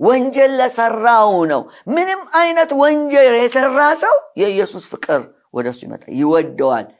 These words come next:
እግዚአብሔር ይወደዋል። በኢየሱስ ፍቅሩን የገለጠው ለእንደዛ አይነት ሰው ነው። የኢየሱስ ወዳጆች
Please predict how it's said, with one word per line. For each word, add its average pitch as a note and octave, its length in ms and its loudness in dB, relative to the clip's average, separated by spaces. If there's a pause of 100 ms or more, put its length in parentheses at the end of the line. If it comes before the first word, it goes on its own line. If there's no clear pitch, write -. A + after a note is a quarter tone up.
(200)
እግዚአብሔር D#3 600 -4
ይወደዋል። C#3+ 520 -2
በኢየሱስ D#3+ 500 -4
ፍቅሩን D#3+ 340 -6
የገለጠው F3 540 0 (280)
ለእንደዛ D3 560 -2
አይነት B2 340 -6 (300)
ሰው B2+ 220 -4
ነው። G#2 120 -8
የኢየሱስ D#3+ 500 -2 (160)
ወዳጆች D#3+ 520 0